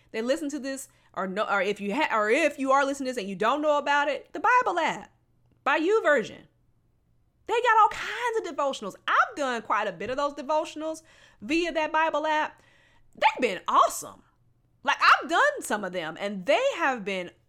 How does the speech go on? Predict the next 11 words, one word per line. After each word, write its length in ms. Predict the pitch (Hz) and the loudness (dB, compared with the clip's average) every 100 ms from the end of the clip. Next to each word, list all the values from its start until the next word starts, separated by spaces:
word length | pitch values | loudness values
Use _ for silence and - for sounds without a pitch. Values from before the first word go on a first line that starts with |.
| - | -14
awesome. 720 | 466 622 679 - 220 139 - _ _ _ _ _ _ _ - | -2 0 0 -2 -4 -6 -12 _ _ _ _ _ _ _ -2
And 140 | 311 | 0
they 100 | 508 508 | 0 0
actually 420 | 339 - - 339 | -2 -2 -6 -8
have 380 | 285 302 349 392 | -4 0 0 0
one 200 | 285 254 | -6 -6
called 320 | - 277 254 | -2 -2 -2
In 80 | 226 | -8
Casting 560 | - 311 381 - 277 | -2 -2 -2 -8 -6
Doubts 300 | 226 233 233 - | 0 0 -2 -8
Aside. 640 | - - 202 180 - - | -12 -6 -2 -2 -4 -14